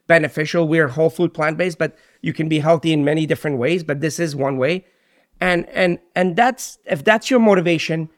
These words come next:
it's going to take X, Y, and Z. But reality is it's not an all or none phenomenon. It's where you can actually make that first little change, if that's what you want, first of all. Um, and, and if you want that little change,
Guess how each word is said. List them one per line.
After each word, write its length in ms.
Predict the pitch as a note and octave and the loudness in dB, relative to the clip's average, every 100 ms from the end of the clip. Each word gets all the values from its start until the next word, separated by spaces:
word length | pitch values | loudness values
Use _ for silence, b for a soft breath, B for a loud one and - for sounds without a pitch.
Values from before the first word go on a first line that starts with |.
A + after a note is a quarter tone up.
| _ _ | _ _
it's 140 | F#3+ - | -6 0
going 220 | F#3+ F#3+ | 0 0
to 100 | F3 | -2
take 220 | F#3 E3+ | -4 0
X, 240 | F3+ E3 | 0 0
Y, 160 | F3 E3 | 2 2
and 160 | D3+ C#3+ | 0 -4
Z. 180 | D3 | -6
But 240 | A#2+ E3 E3+ | 0 0 2
reality 600 | F#3+ A#3 C#4+ B3+ E3+ D3+ | 2 4 2 0 0 0
is 160 | D3+ D#3+ | 0 -2
it's 160 | - | -4
not 240 | F3 G3+ G#3+ | 2 2 2
an 160 | F#3+ - | 0 2
all 200 | F#3 F#3+ | 4 4
or 80 | F3+ | 4
none 220 | E3+ F3 | 4 2
phenomenon. 680 | - D#3 D#3+ F#3+ C#3+ C2+ - _ _ _ _ _ | 0 0 0 0 -2 -6 -12 _ _ _ _ _
It's 300 | F#3+ F3+ - | 4 4 2
where 260 | E3 G3 G3 | 4 6 6
you 260 | F3+ B3 | 4 0
can 160 | B3+ A3+ | 2 2
actually 380 | G3+ - G3+ F#3 | 2 2 0 2
make 300 | F#3+ F#3+ - | 2 2 0
that 180 | E3 | -2
first 540 | - - G#3 A3 - - | -2 -6 -2 -2 -4 -6
little 340 | E3+ F3+ F3 | 0 2 0
change, 680 | - - F#3+ F3+ C#3+ A#2+ - - | -2 -2 2 2 0 -2 -8 2
if 200 | G#3 - | 2 4
that's 220 | A#3+ G3+ | 2 2
what 140 | G#3 F#3 | 0 0
you 100 | G3 | 2
want, 320 | G3+ A3+ - | 4 4 2
first 260 | C#3 B2+ | -2 -4
of 80 | A#2 | -6
all. 220 | F2 G1+ _ _ _ _ _ _ - | -10 -14 _ _ _ _ _ _ -4
Um, 300 | E3 D#3 D#3 | 0 0 -2
and, 240 | F3 F3 E3 | 0 2 2
and 120 | F3+ | -2
if 120 | D#3 | -2
you 100 | D#3+ | -4
want 240 | F3+ G#3 A#3 | -2 0 0
that 240 | - E3+ - | 0 -2 -6
little 360 | D#3+ E3+ F#3 | 0 4 4
change, 560 | E3+ - C4+ A#3+ F3 - | 2 0 2 4 2 -2